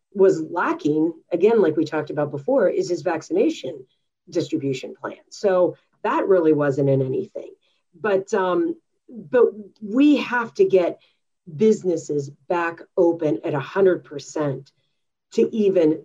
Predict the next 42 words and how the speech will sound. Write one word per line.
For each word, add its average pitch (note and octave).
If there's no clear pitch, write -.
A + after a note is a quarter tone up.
discuss E3+
any E3
sort D3
of D3+
minimum C#3+
wage C#3
increase C#3+
or -
any G#3+
sort D#3+
of C#3+
personal D3
income C#3
tax C3+
increase. C3+
We've G3+
got E3+
to E3+
get D3
this D3
Commonwealth C#3
back C#3
open C#3
again. D3
And D#3+
we D3+
cannot, F#3
again, F3
as C3+
it's -
been D3
said D3
many E3+
times F3+
before, D3+
tax F#3
our F#3
way D#3
into D3
prosperity. C3
We G3
can't F3+